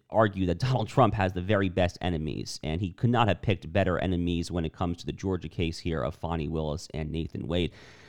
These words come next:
So apparently, though, when it got to the X's and O's, the nitty-gritty of booking these extramarital aff-, affair escapades, Nathan Wade would go ahead and use a company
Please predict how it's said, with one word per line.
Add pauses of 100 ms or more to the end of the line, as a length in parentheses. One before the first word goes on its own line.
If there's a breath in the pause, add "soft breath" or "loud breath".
(200 loud breath)
So
apparently,
though,
when (380)
it
got
to
the
X's
and
O's,
the
nitty-gritty
of
booking (340 loud breath)
these
extramarital
aff-,
affair
escapades,
Nathan
Wade
would
go
ahead (560 loud breath)
and
use (240)
a
company